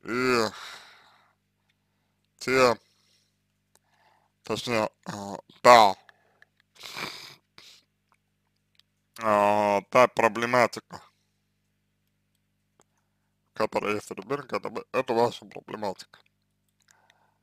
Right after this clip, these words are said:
Ам, то, что вы описываете, очень похоже на, а, н-, на мой взгляд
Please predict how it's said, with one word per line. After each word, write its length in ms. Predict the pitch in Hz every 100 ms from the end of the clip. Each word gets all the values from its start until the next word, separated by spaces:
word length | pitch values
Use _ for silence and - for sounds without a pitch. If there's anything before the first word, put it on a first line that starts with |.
| _ _ _ _ _ _ -
Ам, 1000 | 127 127 123 123 120 127 123 123 113 - _ - -
то, 200 | 143 135
что 400 | - 135 131 127
вы 200 | 147 135
описываете, 800 | - 170 160 123 90 104 - - _ _ _ _ _ _ _ _ _ _ _ _ _ _ _ _ _ _ _ _ _
очень 340 | 135 131 120 107
похоже 540 | 107 - 127 117 110
на, 360 | 104 104 110 107 _ _ _ _ _ _ _ - _ _ _ _ _ _ _ _ _ _ -
а, 320 | - 92 92 95
н-, 180 | 95 -
на 180 | 101
мой 240 | 101 104 101
взгляд 460 | - 90 90 -